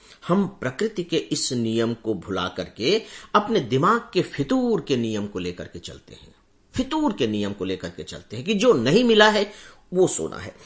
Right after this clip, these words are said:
और उसके पीछे भटक रहे हैं, भटक रहे हैं, पूरी दुनिया गुजार, पूरी दुनिया हमने उसके पीछे भुला दी है। अब पूरी जिंदगी उसके पीछे हमने गुजार दी है, जो नहीं मिला है उसके पीछे।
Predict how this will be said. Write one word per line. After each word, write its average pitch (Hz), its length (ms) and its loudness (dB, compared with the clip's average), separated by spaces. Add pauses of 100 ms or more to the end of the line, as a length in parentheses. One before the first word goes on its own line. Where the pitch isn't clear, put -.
(180)
और - 80 4
उसके 269 340 4
पीछे 214 300 -2
भटक 151 400 -8
रहे 165 240 -4
हैं, 147 220 -2
भटक 165 320 -2
रहे 180 120 2
हैं, 180 80 4
पूरी 254 680 0
दुनिया 220 920 4
गुजार, 131 600 -4
पूरी 196 560 -4
दुनिया 185 460 6
हमने 165 340 2
उसके 143 280 -2
पीछे 117 280 -6
भुला 95 280 -6
दी 80 180 -10
है। - 160 -18 (580)
अब 269 100 8
पूरी 277 360 0
जिंदगी 226 480 0
उसके 185 260 -2
पीछे 156 300 -8
हमने 131 280 -6
गुजार 95 360 -8
दी - 140 -16
है, - 180 -20 (720)
जो 127 140 4
नहीं 120 240 0
मिला 107 220 -2
है 110 100 -10
उसके - 280 -16
पीछे। - 360 -20